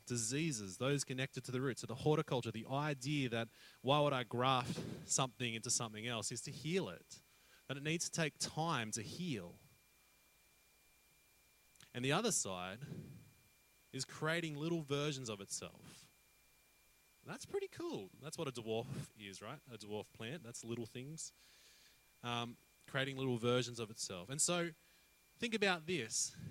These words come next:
When you come into the church community, the people of God, we seek and gain healing because Christ is the head of the church.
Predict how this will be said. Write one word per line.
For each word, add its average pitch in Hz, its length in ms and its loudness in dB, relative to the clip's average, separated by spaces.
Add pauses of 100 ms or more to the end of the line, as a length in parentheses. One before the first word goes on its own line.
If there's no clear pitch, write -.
(180)
When 175 140 -6
you 190 80 -2
come 214 320 -2
into 208 240 0
the 165 100 4
church 156 440 4
community, 131 680 0 (1120)
the 127 80 -2
people 160 340 0
of 110 140 -2
God, 101 420 2 (1900)
we 147 140 4
seek 156 440 2 (640)
and 117 220 -6
gain 127 320 -2
healing 135 500 -4
because 107 280 -4
Christ 131 680 -2
is 101 120 -10
the 107 100 -10
head 107 300 -6
of 90 100 -10
the 98 60 -12
church. - 680 -10